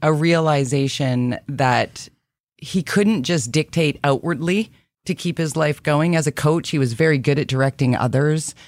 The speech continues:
You know, many of us are good at telling others what to do and then not reading <laughs> our own mantras back to oneself in the mirror. I think he had a big mirror held up to his face. He acknowledged his weaknesses and how his weaknesses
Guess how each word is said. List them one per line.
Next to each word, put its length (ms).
You 80
know, 80
many 340
of 120
us 200
are 140
good 220
at 120
telling 300
others 260
what 140
to 80
do 160
and 120
then 160
not 280
reading 340
<laughs> 60
our 320
own 360
mantras 480
back 260
to 120
oneself 520
in 100
the 60
mirror. 420
I 80
think 220
he 60
had 120
a 40
big 260
mirror 280
held 200
up 140
to 100
his 160
face. 420
He 160
acknowledged 600
his 200
weaknesses 760
and 140
how 180
his 240
weaknesses 840